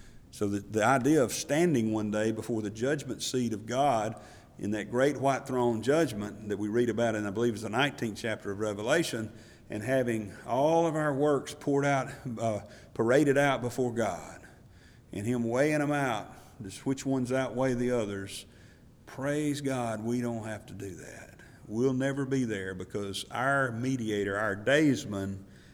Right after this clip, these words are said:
has already done it. But Job here still doesn't know all he needs to know about this, and never will, 'cause he lives in Old Testament days,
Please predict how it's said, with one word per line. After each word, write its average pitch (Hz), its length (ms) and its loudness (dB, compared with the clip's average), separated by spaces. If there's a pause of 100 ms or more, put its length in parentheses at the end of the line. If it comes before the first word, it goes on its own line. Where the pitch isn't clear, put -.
(160)
has 87 160 -8
already 101 420 0
done 85 260 -6
it. - 120 -14 (1120)
But 113 120 -10
Job 131 280 6
here 123 380 4 (800)
still 160 340 -2
doesn't 127 260 2
know 107 200 0
all 120 400 0
he 110 120 -2
needs 101 340 -6
to 104 100 -14
know 123 360 -2 (800)
about 104 480 -4
this, 117 340 0
and 101 140 0
never 135 260 4
will, 139 400 4 (220)
'cause 107 200 -2
he 117 100 2
lives 120 240 4
in 113 100 2
Old 135 220 2
Testament 107 460 -4
days, 104 480 -6